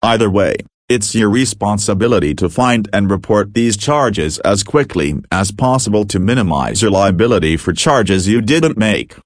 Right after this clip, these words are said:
Many unauthorized credit card charges go unnoticed for several months because cardholders don't thoroughly review their credit card statements, but early detection is crucial when it comes to correcting unauthorized charges.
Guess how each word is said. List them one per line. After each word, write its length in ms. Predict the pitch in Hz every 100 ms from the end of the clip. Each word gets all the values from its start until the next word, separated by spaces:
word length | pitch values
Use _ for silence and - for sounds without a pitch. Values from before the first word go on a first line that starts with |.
| _
Many 400 | - 135 117 85 -
unauthorized 920 | 101 104 127 151 139 120 110 107 101
credit 320 | - 85 92
card 360 | - 85 78 95
charges 420 | - 101 101 107
go 180 | 104 104 113
unnoticed 560 | 120 120 156 160 -
for 160 | - 104
several 420 | - 170 156 160
months 320 | 120 82 87
because 380 | - 101 101 98
cardholders 680 | - 151 127 107 90 98 95
don't 280 | 139 151 -
thoroughly 360 | 110 113 101
review 460 | 95 92 110 113 98
their 140 | 98
credit 460 | 98 123 113 - -
card 340 | 165 180 127
statements, 720 | 98 185 175 - 76 73 - _ -
but 260 | 113 113 -
early 240 | 156 151 107
detection 760 | 123 135 - 147 139 117 107 104
is 140 | 98
crucial 440 | - 156 151 85
when 200 | 80 87
it 120 | 82 104
comes 320 | 104 101 101
to 120 | 104
correcting 580 | 101 110 101 101 110 104
unauthorized 800 | 110 135 110 131 127 117 107 101
charges. 600 | 98 92 95 82 50 -